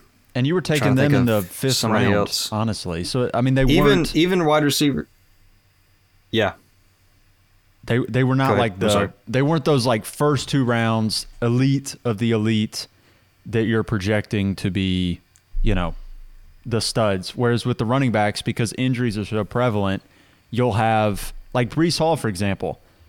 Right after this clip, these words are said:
Speaker 1: for the first six weeks of the year prior to his injury, I mean, he was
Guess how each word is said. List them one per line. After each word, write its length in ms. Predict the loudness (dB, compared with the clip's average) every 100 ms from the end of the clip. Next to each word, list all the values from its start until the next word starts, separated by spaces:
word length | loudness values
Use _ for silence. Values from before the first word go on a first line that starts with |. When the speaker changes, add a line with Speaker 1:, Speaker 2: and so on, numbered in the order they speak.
| -6
Speaker 1:
for 100 | -4
the 100 | -2
first 320 | -2 -2 -2
six 280 | -2 -2 -2
weeks 220 | -2 -2
of 40 |
the 60 | -2
year 160 | 0 -2
prior 280 | -2 0
to 40 | 0
his 100 | -2
injury, 460 | -2 -2 -2 -2 -6 -16 _ _ _ _
I 40 | -4
mean, 120 | -2
he 120 | 0
was 520 | 2 2 2 0 -4